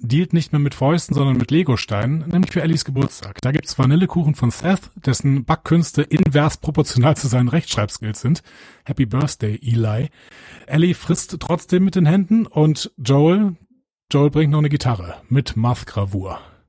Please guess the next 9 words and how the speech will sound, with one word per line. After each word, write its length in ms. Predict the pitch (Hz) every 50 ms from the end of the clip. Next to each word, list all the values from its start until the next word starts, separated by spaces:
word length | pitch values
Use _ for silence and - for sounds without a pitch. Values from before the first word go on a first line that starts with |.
| _ _ - _ _ _ _
Ellie 220 | - 147 151 156
zwingt 300 | 139 - - 147 147 139
ihm 120 | 143 135 -
zum 200 | - 127 123 117
Song 440 | - - 135 135 135 135 147 -
Future 380 | - - - 160 165 - - 117
Days. 480 | 104 117 120 131 147 143 - - - -
Er 120 | - - 117
spielt, 600 | - - - - 131 135 139 139 139 - -